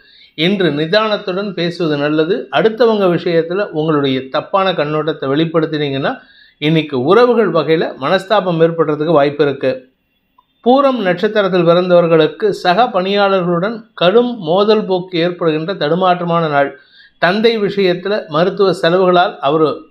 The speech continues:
உடம்புல இருந்த வியாதிக்கு தீர்வு கிடைக்கிறதுக்கான வாய்ப்பு இருக்கு. அதே சமயம் நீங்க உங்களுடைய வேலை சார்ந்த முதலீடுகளில் சற்று கவனத்துடன் இருக்கணும். நீங்க பிசினஸ் பண்ணா பிரச்சனை இல்ல, முதலீடு பண்ணலாம், செலவானா தப்பில்ல.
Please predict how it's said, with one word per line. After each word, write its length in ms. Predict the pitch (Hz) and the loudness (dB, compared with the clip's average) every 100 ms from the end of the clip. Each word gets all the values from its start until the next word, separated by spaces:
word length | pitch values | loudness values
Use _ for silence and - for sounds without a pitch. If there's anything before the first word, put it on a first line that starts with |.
| _ _ _ - | _ _ _ -2
உடம்புல 460 | 160 214 220 214 | 2 2 0 0
இருந்த 240 | 185 180 156 | 0 2 0
வியாதிக்கு 540 | 143 160 190 185 175 | 2 2 0 -4 -8
தீர்வு 320 | 175 180 180 | -2 0 2
கிடைக்கிறதுக்கான 560 | 165 160 165 160 156 147 | 2 0 0 0 0 2
வாய்ப்பு 320 | 139 156 156 | 2 2 -2
இருக்கு. 380 | 143 - 135 - - - | -4 -4 -8 -10 -20 -10
அதே 260 | - 156 208 | -2 0 0
சமயம் 400 | 180 170 202 233 - _ | 0 -4 -4 -8 -16 _
நீங்க 440 | 160 175 156 135 - | -4 0 0 -2 0
உங்களுடைய 640 | 156 214 240 226 196 165 | 2 4 4 2 2 2
வேலை 400 | 139 180 220 233 | 2 2 2 0
சார்ந்த 420 | 185 185 190 190 | 0 0 0 -2
முதலீடுகளில் 720 | 160 160 180 180 160 160 220 131 | -4 -2 0 0 0 -2 -2 -6
சற்று 360 | - 156 165 | -8 -8 -6
கவனத்துடன் 600 | 147 151 180 180 170 180 | 0 0 0 -2 -2 0
இருக்கணும். 420 | 160 151 160 156 - _ _ - | 0 -2 -2 -6 -8 _ _ -10
நீங்க 180 | 143 131 | -4 -2
பிசினஸ் 500 | 170 202 262 254 233 | 0 0 0 0 -2
பண்ணா 260 | 190 202 | -2 0
பிரச்சனை 440 | 214 175 175 196 180 | 0 -2 -4 -2 0
இல்ல, 180 | 175 | 2
முதலீடு 440 | 170 160 190 196 180 | 2 2 4 2 2
பண்ணலாம், 460 | 165 160 165 185 - | -2 0 -2 -4 -4
செலவானா 540 | 156 175 180 165 175 175 | 0 4 4 2 -2 -4
தப்பில்ல. 440 | 147 - 160 139 | -6 -4 -2 -2